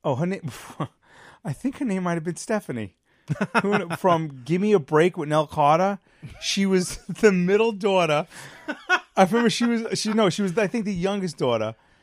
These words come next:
Speaker 1: I think my memory serves me correctly, and there was just something about her. And I was, I mean, give me a break, jeez, I, I was, I was a little kid.
Speaker 2: Yeah, honestly, that's
Speaker 1: So
Speaker 2: going
Speaker 1: she,
Speaker 2: a while. That
Speaker 1: I
Speaker 2: show started
Speaker 1: think
Speaker 2: in the
Speaker 1: she's now the
Speaker 2: seventies, I
Speaker 1: voice
Speaker 2: think.
Speaker 1: of one of the.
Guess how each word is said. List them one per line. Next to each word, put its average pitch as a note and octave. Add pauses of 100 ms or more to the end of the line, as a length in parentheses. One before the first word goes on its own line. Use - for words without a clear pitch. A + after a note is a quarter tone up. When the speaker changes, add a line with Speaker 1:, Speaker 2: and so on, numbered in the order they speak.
(760)
Speaker 1:
I G3+
think C4
my C4
memory A3+
serves F#3
me F3+
correctly, D#3 (580)
and D3+
there D#3
was D#3
just E3+
something F3+
about D3+
her. C3+
And C3
I F3+
was, C#3+
I A#2+
mean, A#2 (200)
give B2+
me D3+
a A2+
break, A2
jeez, A#2
I, A#2
I -
was, B2 (140)
I C3
was C#3+
a A#2
little A2+
kid. C#3
Speaker 2:
Yeah, G#3
honestly, D3
that's B2
Speaker 1:
So B2+
Speaker 2:
going C3+
Speaker 1:
she, -
Speaker 2:
a -
while. F#3+
That C#3+
Speaker 1:
I D3+
Speaker 2:
show D#3+
started -
Speaker 1:
think A#3+
Speaker 2:
in C4
the G#3+
Speaker 1:
she's G#3+
now G#3
the F3
Speaker 2:
seventies, D3
I E3
Speaker 1:
voice G3
Speaker 2:
think. D3
Speaker 1:
of C3+
one D#3+
of D#3
the. D#3